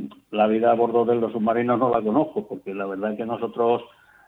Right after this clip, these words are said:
en este, el, el primer submarino que el motor, los motores son nuestros, fabricados en la fábrica de motores, son en la serie ochenta. Los otros, los anteriores, la otra serie sesenta, setenta, llevaban motores franceses y nosotros ahí prácticamente no hemos intervenido en muy poquita cosa. Alguna cosa nos llevaba el astillero a reparar a la fábrica de motores,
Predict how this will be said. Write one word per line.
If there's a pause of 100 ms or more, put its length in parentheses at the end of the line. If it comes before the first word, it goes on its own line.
en
este,
el,
el
primer
submarino
que
el
motor,
los
motores
son
nuestros,
fabricados
en
la
fábrica
de
motores,
son
en
la
serie
ochenta.
Los
otros,
los
anteriores,
la
otra
serie
sesenta,
setenta, (420)
llevaban
motores
franceses
y
nosotros
ahí
prácticamente
no
hemos
intervenido
en
muy
poquita
cosa.
Alguna
cosa
nos
llevaba
el
astillero
a
reparar
a
la
fábrica
de
motores,